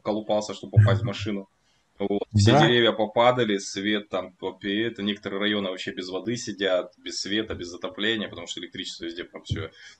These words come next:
Speaker 1: провода по-, по-, порушились, потому что у нас деревьев просто, ну, все завалено, то есть идешь по тротуару, там как в сказке, знаешь, идешь, так, у тебя такие сосульки, л-, ну, в леденцах все просто. Вот, и у нас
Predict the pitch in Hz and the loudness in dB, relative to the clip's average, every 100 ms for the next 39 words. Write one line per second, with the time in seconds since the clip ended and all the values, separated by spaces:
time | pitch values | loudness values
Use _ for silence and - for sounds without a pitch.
0 | _ 82 87 90 82 - 78 - 85 85 | _ -8 -6 -4 -6 -6 -16 -12 -12 -8
1 | 90 92 92 87 82 - 82 87 87 85 | -4 -4 -6 -10 -12 -12 -14 -12 -12 -2
2 | 101 110 98 - 98 95 101 - 95 87 | 2 2 0 -6 -12 -12 -10 -6 -4 0
3 | 95 95 85 82 80 - 87 - - 90 | 0 0 -8 -14 -16 -12 -12 -12 -12 -8
4 | 95 98 98 92 - 101 - 87 - - | 0 0 0 -6 -12 -12 -6 -6 -6 -10
5 | - 90 87 85 110 - - - _ _ | -10 -10 -8 -6 -6 -8 -14 -20 _ _
6 | - 80 92 85 - - 98 98 - - | -18 -8 -6 -6 -10 -14 -10 -10 -8 -6
7 | 107 - 131 - 92 95 104 101 123 104 | -4 -2 -2 -4 -4 -2 -4 -4 -4 -2
8 | 107 120 113 104 - 98 82 92 - - | -2 -4 -2 -2 -2 -8 -8 -10 -10 -16
9 | _ _ _ _ - 90 87 87 82 87 | _ _ _ _ -16 -14 -10 -10 -10 -12
10 | 87 90 90 - - | -12 -12 -12 -14 -20